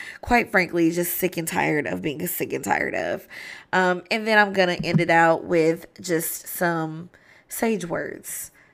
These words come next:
of advice, hopefully some encouragement. And, you know, you know how we do. We always try to end on a semi-positive note. I'm gonna try to leave you with a nugget of something. It might not be a full eight count from Chick-fil-A, but I'm gonna try to leave you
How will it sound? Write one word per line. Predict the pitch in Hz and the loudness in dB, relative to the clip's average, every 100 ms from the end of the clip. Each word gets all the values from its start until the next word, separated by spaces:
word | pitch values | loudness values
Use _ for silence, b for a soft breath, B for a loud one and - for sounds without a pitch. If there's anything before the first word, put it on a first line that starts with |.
| _ | _
of | 180 170 | -2 0
advice, | 170 160 156 165 | 0 2 2 0
hopefully | 185 170 170 175 | -2 -2 -2 -2
some | 175 156 | -4 -8
encouragement. | 160 190 156 160 170 160 156 - - B B B B - | -6 -4 -2 -4 -6 -8 -8 -10 -18 B B B B -6
And, | 175 165 165 160 175 180 | -4 -2 -4 -6 -8 -10
you | 262 | -6
know, | 220 - - _ | -6 -8 -14 _
you | 359 | 2
know | 220 | 4
how | 170 | 2
we | 156 | 2
do. | 143 | -2
We | 185 | 0
always | 240 233 220 | 2 2 -2
try | 196 | -2
to | 175 180 _ 190 _ _ | -4 -8 _ -20 _ _
end | 202 190 | 0 4
on | 151 151 | 4 2
a | 156 B B B | -4 B B B
semi-positive | - 226 180 165 - - - - | 0 2 4 2 2 -2 -4 -8
note. | - 92 - | -6 -10 -6
I'm | - 190 | -4 -2
gonna | |
try | 196 - | 2 2
to | 202 | 4
leave | 190 180 | 2 2
you | 170 | -4
with | 147 - 160 - B B | -6 -2 -2 -2 B B
a | 175 | 0
nugget | 190 208 202 - - - | 8 8 8 2 -2 -2
of | 185 | -2
something. | - 170 - - - - - B - | 0 0 -2 -10 -16 -16 -18 B -4
It | 254 | 0
might | 262 285 | 4 4
not | 269 233 214 | 4 2 0
be | 214 196 | 0 0
a | |
full | 185 202 196 - | 0 2 4 6
eight | 190 | 4
count | 190 190 160 | 4 0 0
from | 165 | -8
Chick-fil-A, | 175 - - 95 82 | -10 -10 -4 -4 -2
but | - | 0
I'm | 220 | -2
gonna | - | 0
try | - - | 4 4
to | 196 | 4
leave | 208 190 | -2 -4
you | 170 165 170 | -2 -2 -2